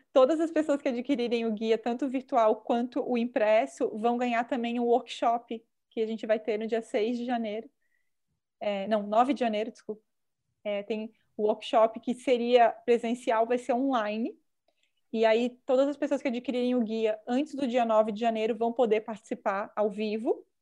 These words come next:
E quem adquirir depois vai receber a gravação também. Pra, ne-, nesse dia, vai ser um dia inteiro com algumas palestras sobre o ano, também com convidados especiais.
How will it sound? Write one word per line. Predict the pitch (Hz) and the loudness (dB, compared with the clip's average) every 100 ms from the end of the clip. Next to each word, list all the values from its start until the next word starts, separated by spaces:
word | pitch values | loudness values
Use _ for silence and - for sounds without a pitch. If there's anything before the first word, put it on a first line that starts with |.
| - | -12
E | 262 | -6
quem | 277 247 | -4 -4
adquirir | 247 - 247 | -6 -6 -4
depois | 247 254 254 247 - | -4 0 2 2 0
vai | 262 | -6
receber | 262 269 240 | -6 -4 -4
a | |
gravação | 240 254 254 254 233 247 | -2 -4 -6 -6 -6 -6
também. | 269 240 240 247 _ _ - | -4 -4 -4 -8 _ _ 4
Pra, | 220 220 214 214 208 | 6 8 6 4 2
ne-, | 220 220 233 | 2 0 2
nesse | 220 226 269 | 0 0 -4
dia, | 208 226 254 302 226 | -6 -4 -2 2 4
vai | 226 | 2
ser | 254 | 0
um | 247 | -2
dia | 247 | -2
inteiro | 320 320 240 262 | -2 0 0 -2
com | - 254 240 | -2 -2 0
algumas | 240 226 247 | 0 0 -4
palestras | - 240 214 202 - 247 247 _ _ | -2 -2 -2 -2 -4 -6 -6 _ _
sobre | _ - 240 302 | _ -2 0 2
o | 294 | 2
ano, | 254 226 220 226 _ - _ - | 2 0 -2 -6 _ -20 _ -4
também | 233 240 | -2 0
com | 247 254 | -2 0
convidados | 254 247 214 214 | 0 2 0 2
especiais. | 233 247 247 247 247 214 208 220 - | -2 -4 -8 -4 -2 0 0 -4 -8